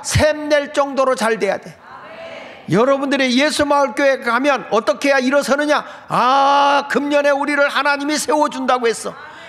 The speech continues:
우리에게 세워줬는데 뭘로? 우리가 모래 위에 집 세우면 안 돼. 반석 위에 집을 세워야 돼. 하나님의 말씀이 떨어지면 그 말씀대로 행동으로 실천할 때 하나님은 반석 위에 내 집을 세워.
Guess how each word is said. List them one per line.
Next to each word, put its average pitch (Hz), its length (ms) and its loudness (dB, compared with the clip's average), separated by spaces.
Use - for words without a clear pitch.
우리에게 277 420 4
세워줬는데 285 560 2
뭘로? 302 360 4
우리가 190 680 0
모래 220 340 2
위에 233 240 0
집 190 200 -6
세우면 202 400 -2
안 151 160 -6
돼. 180 200 -6
반석 240 520 0
위에 247 180 4
집을 226 300 0
세워야 190 320 -2
돼. - 140 -10
하나님의 254 540 0
말씀이 247 480 0
떨어지면 269 600 2
그 - 120 2
말씀대로 247 640 0
행동으로 285 680 0
실천할 285 600 0
때 330 220 4
하나님은 214 500 -2
반석 233 480 -2
위에 269 200 0
내 214 160 0
집을 170 240 -2
세워. 127 200 -8